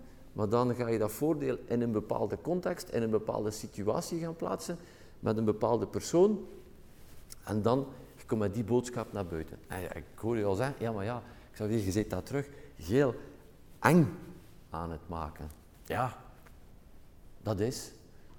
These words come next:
Maar niks belet jou om met verschillende, verschillende boodschappen naar buiten te komen. En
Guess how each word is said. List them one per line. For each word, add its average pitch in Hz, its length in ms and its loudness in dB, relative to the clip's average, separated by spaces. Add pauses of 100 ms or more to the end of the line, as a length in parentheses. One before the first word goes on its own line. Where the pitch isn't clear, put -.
(320)
Maar 104 140 -2
niks 120 180 2
belet 113 300 0
jou 135 220 0
om 107 140 0
met 110 160 -2
verschillende, 123 760 -2 (1040)
verschillende 104 600 -2
boodschappen 135 600 -2
naar 131 120 -2
buiten 143 300 -2
te 151 100 -6
komen. 151 440 -4
En 101 200 -4